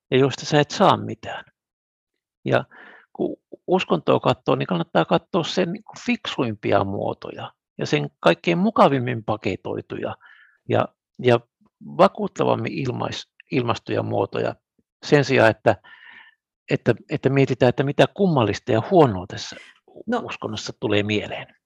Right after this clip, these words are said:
Speaker 2: No, mistä ne löytyy, ne fiksut, ää, ajatukset ja kirjat? Miten sä,
Speaker 1: <laughs>
Speaker 2: miten sitä, miten sitä osaa, niinku,
Speaker 1: Joo.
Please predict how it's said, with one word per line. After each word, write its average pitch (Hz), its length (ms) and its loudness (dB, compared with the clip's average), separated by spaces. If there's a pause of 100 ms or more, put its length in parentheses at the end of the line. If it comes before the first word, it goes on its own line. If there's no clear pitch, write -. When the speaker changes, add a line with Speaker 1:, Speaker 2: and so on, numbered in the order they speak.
(120)
Speaker 2:
No, 254 60 -2
mistä 320 260 2
ne 311 140 2
löytyy, 330 440 0
ne 180 100 -6
fiksut, - 520 -8 (580)
ää, 175 200 -20 (100)
ajatukset - 500 -10
ja - 60 -14
kirjat? - 340 -10 (1120)
Miten 262 180 0
sä, 262 80 -4
Speaker 1:
<laughs> - 180 6
Speaker 2:
miten 262 200 0
sitä, - 140 -2 (280)
miten - 240 10
sitä 320 220 4 (120)
osaa, 311 240 4
niinku, 285 220 4
Speaker 1:
Joo. 123 240 8